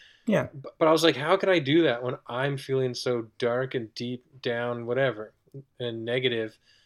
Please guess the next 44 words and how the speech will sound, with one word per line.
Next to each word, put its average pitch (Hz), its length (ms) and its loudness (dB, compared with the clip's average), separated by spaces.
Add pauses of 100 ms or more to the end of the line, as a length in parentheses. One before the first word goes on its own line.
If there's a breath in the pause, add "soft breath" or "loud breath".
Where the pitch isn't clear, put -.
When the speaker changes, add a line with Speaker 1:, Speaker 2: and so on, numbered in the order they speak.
(560)
Speaker 2:
Uh, 127 220 0
and 135 100 -2
so 139 100 2
I 135 100 4
almost 139 360 -2
was 127 100 -4
like, 127 180 0
"I'm 214 140 0
not 226 120 -2
gonna 185 160 2
do 165 260 2
it 175 60 2
anymore. 113 480 -6 (440)
I'm 127 140 -4
just 143 220 -4
a 123 80 0
negative 135 560 -2
guy. 127 580 -2 (220)
I 120 100 -8
hate 131 220 0
everything." 127 720 -4 (240)
I, 123 120 -6 (240)
it, 127 140 -6 (240)
it 135 60 -2
would 127 100 0
be 131 100 0
a 123 80 2
lie 123 260 2
to 123 80 0
do 131 260 0
it. 117 160 -6 (460 soft breath)
But 139 60 -2
then 147 100 0
I 143 60 4
kept 156 240 0
getting 143 240 0
so 139 260 -2
many 127 460 -2 (180)
messages 123 540 -4
throughout 120 200 -4
December 123 720 -6
and 120 180 -8
early 131 220 2
January 120 600 -6